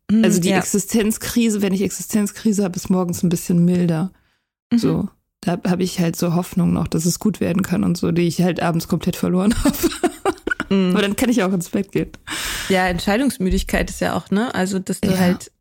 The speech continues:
Speaker 1: am Ende vom Tag bist du halt einfach kaputt und dann noch Entscheidungen zu treffen, die gut für, sind für einen, finde, das ist super schwer.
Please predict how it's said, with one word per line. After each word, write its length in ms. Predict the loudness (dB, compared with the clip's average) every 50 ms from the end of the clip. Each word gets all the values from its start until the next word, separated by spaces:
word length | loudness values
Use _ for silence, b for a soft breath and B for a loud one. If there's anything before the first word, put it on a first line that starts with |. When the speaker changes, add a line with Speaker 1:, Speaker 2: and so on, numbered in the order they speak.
| _ -4
Speaker 1:
am 160 | -2 -2 2
Ende 200 | 2 2 2 0
vom 180 | 0 0 0 0
Tag 460 | 0 0 -2 0 0 0 -2 -4 -6 -14
bist 160 | -12 -6 -4
du 80 | -2 -2
halt 180 | -2 -2 -4 -8
einfach 380 | -10 -4 -4 -6 -6 -6 -10 _ -6
kaputt 500 | -6 -6 -4 0 -2 -2 -2 -2 -10 -2
und 220 | 0 0 0 2
dann 320 | 2 2 2 4 4 2 2
noch 120 | 0 0 0
Entscheidungen 540 | -2 -2 0 0 0 0 2 2 0 0
zu 120 | -2 -4 -8
treffen, 560 | -6 -2 -4 -4 -2 0 0 2 2 2 2
die 80 | 2 2
gut 180 | 0 -2 -4 -4
für, 120 | -6 -6
sind 440 | -4 -2 0 0 0 0 -2 -12 -20 _
für 200 | -14 -4 -4 -2 0
einen, 360 | 0 0 0 0 0 -2 -2 _
finde, 340 | -4 0 0 2 2 0 -2
das 360 | -6 -10 -10 -10 -12 -12 -10
ist 180 | -10 -10 -6 -4
super 260 | -4 -4 -2 -2 -2
schwer. 440 | -2 -4 -4 -4 -2 -2 -2 -2 -4